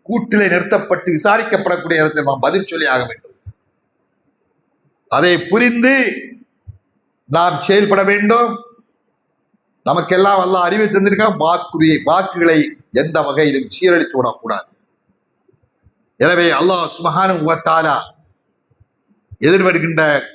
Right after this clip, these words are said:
காலங்களிலே இந்த நாட்டை ஆளக்கூடியவர்களுக்கு, ஆளக்கூடியவர்கள் நம் சமூக ந-, சமூகத்தின் நலன் விரும்பிகளாக,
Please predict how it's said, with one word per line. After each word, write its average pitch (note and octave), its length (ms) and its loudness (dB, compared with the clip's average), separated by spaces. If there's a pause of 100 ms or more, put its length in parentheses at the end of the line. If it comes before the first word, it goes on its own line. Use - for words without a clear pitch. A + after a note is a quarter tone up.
(240)
காலங்களிலே F#3+ 600 2 (1160)
இந்த C#3+ 140 0
நாட்டை F#3+ 440 2 (180)
ஆளக்கூடியவர்களுக்கு, F#3 920 0 (300)
ஆளக்கூடியவர்கள் E3+ 760 0 (880)
நம் E3 180 -4
சமூக G3+ 520 0
ந-, E3+ 200 -2
சமூகத்தின் G3+ 840 -4
நலன் C4 280 0
விரும்பிகளாக, G3+ 540 0